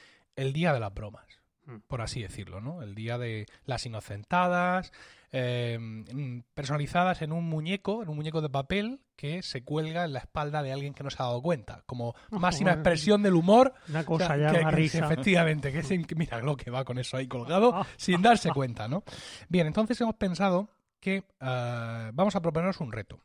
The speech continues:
Speaker 1: El reto es que, sin mirar en Google, porque
Speaker 2: Claro.
Speaker 1: vivimos en una época conectada, esto, queridos compañeros, es así, ¿no?
Speaker 2: Mm.
Speaker 1: Vivimos en un mundo, está todo el mundo online,
Speaker 2: Las
Speaker 1: ¿vale?
Speaker 2: nuevas tecnologías.
Speaker 1: Las nuevas tecnologías.
Speaker 2: No.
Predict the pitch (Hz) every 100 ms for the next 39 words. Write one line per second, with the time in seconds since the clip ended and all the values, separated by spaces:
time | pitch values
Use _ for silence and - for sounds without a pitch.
0 | _ 170 220 190 165 - 131 110 - _
1 | _ - - - _ _ _ - - 170
2 | 165 175 247 220 214 175 170 190 _ _
3 | _ _ 135 123 127 117 143 175 185 175
4 | 160 139 139 135 135 127 120 104 - 123
5 | 92 - - - - _ _ - 113 113
6 | 147 127 117 131 127 113 - - 104 95
7 | 120 120 117 131 135 117 123 117 107 -
8 | - 170 156 165 160 131 135 123 95 101
9 | 131 - 156 160 147 - 139 135 131 147
10 | 139 147 165 190 - 175 156 131 117 131
11 | 101 135